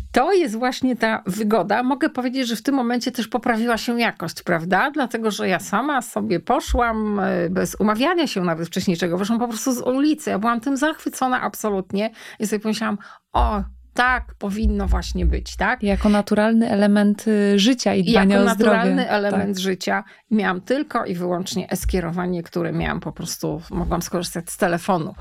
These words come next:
Speaker 1: Nie muszę tego wozić ze sobą, bo telefon ma każdy i to jest bardzo wygodne. Natomiast wydaje mi się, że jeszcze daleka droga przed nami. My też musimy pamiętać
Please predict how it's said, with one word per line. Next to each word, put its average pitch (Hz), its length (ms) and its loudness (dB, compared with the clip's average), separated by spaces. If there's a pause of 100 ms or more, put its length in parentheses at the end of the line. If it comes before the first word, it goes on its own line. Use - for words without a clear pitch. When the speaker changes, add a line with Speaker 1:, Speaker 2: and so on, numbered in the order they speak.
(260)
Speaker 1:
Nie 208 100 2
muszę 202 220 -2
tego 226 220 -4
wozić 233 560 -2
ze 202 120 -2
sobą, 185 380 -2
bo 185 100 -4
telefon 190 440 -2
ma 170 100 -2
każdy 180 420 -4 (360)
i 190 80 -4
to 220 120 0
jest 185 140 -4
bardzo 180 300 -4
wygodne. 165 480 -4
Natomiast 214 480 -2
wydaje 226 280 -2
mi 240 100 -2
się, 220 160 -6
że 202 100 -6
jeszcze 190 220 -6
daleka 185 360 -4
droga 165 260 -4
przed - 240 -12
nami. 160 440 -4 (580)
My 220 80 -2
też 208 200 -6
musimy 190 320 -4
pamiętać 175 640 -6